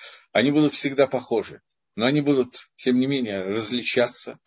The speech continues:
Один будет делать одно, другой другое, но делать будет совершенно, стопроцентно. Поэтому во-, ответ на вопрос, годитесь ли вы для того, чтобы по-, был создан человек, и будете ли вы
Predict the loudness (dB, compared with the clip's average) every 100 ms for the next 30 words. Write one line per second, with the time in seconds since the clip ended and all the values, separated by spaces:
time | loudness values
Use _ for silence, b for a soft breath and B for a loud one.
0 | B B 0 0 2 0 0 0 0 2
1 | 2 2 0 0 -2 -2 0 0 -2 2
2 | 2 2 -2 -2 -2 -2 -8 -8 -6 -2
3 | -2 -2 -2 -2 -2 -10 -12 _ _ _
4 | -10 0 0 2 0 -2 -8 -10 -16 -18
5 | _ b b b 2 4 4 -2 0 4
6 | 2 4 0 0 2 2 2 -6 -4 -4
7 | -8 -10 -12 -20 _ -4 2 2 2 -2
8 | -2 -2 0 0 4 4 4 2 0 _
9 | _ _ _ _ -2 0 2 2 2 -2
10 | -4 -6 2 2 2 -14 -20 _ -18 -16
11 | -16 -10 2 2 2 2 2 2 -8 -4
12 | -4 -2 -2 -6 B B B 0 2 2
13 | 0 0 2 2 2 -2